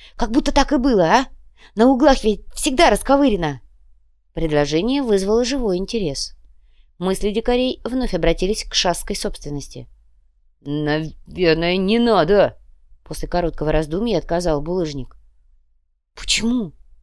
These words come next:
"Вдруг там не сахар, а что-нибудь колдовское? Вдруг ты расковыряешь и нас их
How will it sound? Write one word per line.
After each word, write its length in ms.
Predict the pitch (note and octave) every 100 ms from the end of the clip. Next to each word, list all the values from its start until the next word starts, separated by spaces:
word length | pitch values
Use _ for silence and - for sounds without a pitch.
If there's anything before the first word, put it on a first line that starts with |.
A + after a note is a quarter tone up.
| _ _ _ _ _ _
"Вдруг 300 | D#3+ B3+ -
там 200 | D3 D3
не 140 | F3+
сахар, 420 | - A#3+ B3+ F3
а 80 | D3+
что-нибудь 280 | - F#3 D#3 - -
колдовское? 760 | E3 E3+ F#3 G#3 - - F#3+ C#3
Вдруг 380 | C#3+ D4 - - _ _ _ _ _
ты 120 | G#3
расковыряешь 760 | A3+ A3 A#3 C4+ D4 C#4 G3+ F#3+
и 40 |
нас 300 | F#3+ A#3 A3+
их 140 | G3